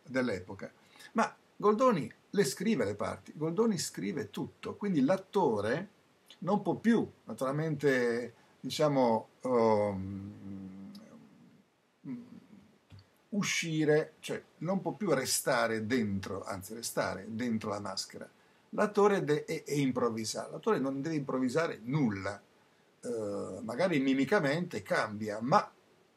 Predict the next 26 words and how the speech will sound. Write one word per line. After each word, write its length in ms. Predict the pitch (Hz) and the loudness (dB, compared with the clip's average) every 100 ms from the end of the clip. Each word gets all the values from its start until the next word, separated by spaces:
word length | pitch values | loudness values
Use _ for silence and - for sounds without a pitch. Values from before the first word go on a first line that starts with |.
| _ _ _ | _ _ _
tolta 400 | 233 226 143 135 | 8 8 6 2
la 100 | 123 | 2
maschera 580 | 101 98 - 131 170 196 _ _ | -2 -4 -4 -4 -4 -6 _ _
c'è 160 | - 202 | 2 6
il 120 | 208 | 8
volto, 480 | 185 175 107 - - _ _ - | 10 10 8 -4 -14 _ _ -8
c'è 100 | 175 | -6
questo, 380 | 180 185 - 160 | -2 -2 -2 -4
questo 300 | 180 180 202 | -4 -2 0
carattere 480 | 202 135 147 202 - | 2 2 2 -2 0
e 120 | 233 | -2
poi 220 | - 160 | 2 0
c'è 180 | 180 151 | 0 -2
la 120 | 135 | -2
partitura 840 | - 180 180 196 131 120 107 113 - | 0 0 0 -4 -4 -2 -2 -4 -6
scritta, 520 | - - 92 - 147 | -10 -10 -12 -12 -8
per 140 | 202 | -6
cui 180 | - 147 | -2 0
Goldoni 560 | 135 196 147 104 95 98 | 2 2 2 -2 -2 -6
in 80 | |
questa 280 | 110 156 - | -6 -6 -4
riforma 520 | 185 226 127 131 180 | -2 -2 -2 -2 -2
chiaramente 460 | 170 156 113 117 175 | -6 -6 -6 -4 -2
elogia 360 | 156 107 110 117 | 0 0 -2 -4
la 100 | 117 | -2
bontà 440 | 143 180 143 | -2 -2 -4